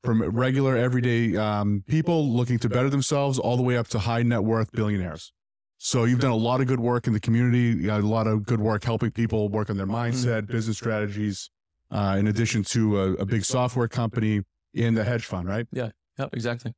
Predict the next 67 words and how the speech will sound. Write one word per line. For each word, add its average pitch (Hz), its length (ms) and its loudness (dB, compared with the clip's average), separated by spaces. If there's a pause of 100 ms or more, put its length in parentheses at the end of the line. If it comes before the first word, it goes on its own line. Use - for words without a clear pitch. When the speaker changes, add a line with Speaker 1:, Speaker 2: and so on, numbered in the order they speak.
(260)
Speaker 1:
Yeah, 139 140 2
so 131 180 2
we're 147 160 4
excited 165 420 2
to 160 100 0
get 147 160 0
into 147 240 0
your 131 80 0
story. 127 400 0
So 113 200 0
I 117 80 2
know 127 160 2
you're 127 240 2
a, 113 200 2
you're 131 240 2
a 110 80 2
Boston 117 420 -4
guy, 92 160 -6
right? 113 260 -6
A - 60 -6
Speaker 2:
Yeah, 107 60 0
Speaker 1:
Massachusetts 135 480 0
Speaker 2:
the - 20 0
Speaker 1:
guy 147 80 2
Speaker 2:
accent, 151 140 0
Speaker 1:
originally? 165 240 2
Speaker 2:
the 127 80 0
accent 127 280 -2
gave 127 160 0
it 127 80 0
away. 131 320 0
Speaker 1:
Yeah. 123 360 2 (120)
Speaker 2:
<laughs> - 120 -12
Speaker 1:
So, 110 720 0
you 135 160 2
know, 117 100 2
a - 20 2
lot 135 260 2
of, 147 300 2
it's 127 160 0
a, 120 240 2
it's 120 140 0
a 120 60 0
big 147 180 -2
trend. 131 380 0
Like, 95 100 0
a 101 60 0
lot 113 160 0
of - 80 -4
people 117 180 0
down 110 180 0
in 110 80 0
Miami, 117 440 -2 (120)
Speaker 2:
Yeah. 120 240 -4
Speaker 1:
they 110 120 0
started 110 320 0
up 107 100 -2
in 110 80 0
the 104 80 2
Northeast. 107 520 2
So 110 100 2
we're 107 100 2
excited 104 320 0
to 104 80 -4
hear 104 140 0
your 101 100 0
story. 92 440 -4